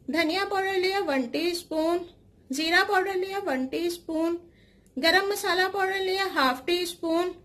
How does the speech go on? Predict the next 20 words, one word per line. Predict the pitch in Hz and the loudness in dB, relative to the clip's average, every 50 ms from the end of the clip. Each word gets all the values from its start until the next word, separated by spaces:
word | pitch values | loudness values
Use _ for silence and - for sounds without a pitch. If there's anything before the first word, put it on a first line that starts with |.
| - - - - - - - - | -20 -20 -20 -20 -20 -20 -10 0
हरा | 339 330 339 370 392 | 4 6 8 8 6
धनिया | 381 415 415 392 381 381 381 | 6 2 -2 -2 -2 -4 -4
लिया | 381 381 392 392 427 | -2 -2 -4 -4 -4
टू | 415 - 370 339 | -4 -4 -4 -4
टेबल | - 285 277 240 - 220 233 254 | -2 0 0 0 0 0 -2 -4
स्पून। | - - - - 196 185 175 175 175 175 - - - _ _ _ _ _ _ _ _ _ _ _ - | -6 -8 -6 -4 -2 -2 -2 -2 -4 -8 -12 -20 -20 _ _ _ _ _ _ _ _ _ _ _ 0
अब | - 294 339 381 | 2 4 4 4
हम | 403 415 427 415 | 2 2 0 0
इन | 415 392 381 | -2 -2 -4
तमाम | 392 359 311 302 330 381 403 | -4 -4 -2 -2 -2 -2 -2
चीजों | 392 415 403 370 381 381 381 | -4 -4 -4 -4 -4 -4 -6
को | 381 - 381 381 | -6 -4 0 0
हरे | 370 359 311 277 | 2 2 2 2
धनिया | 285 330 330 294 285 311 339 | 2 2 2 2 2 2 0
के | - 392 392 | 0 -2 0
अलावा | 349 339 320 320 330 349 | 0 0 0 0 0 -2
चॉपर | 339 339 285 262 262 - 311 330 | -2 -2 -2 -2 0 0 0 0
में | 339 349 330 | 0 0 0
डाल | 311 269 247 277 277 | 0 2 2 0 0
के | 277 349 370 403 | 0 0 0 0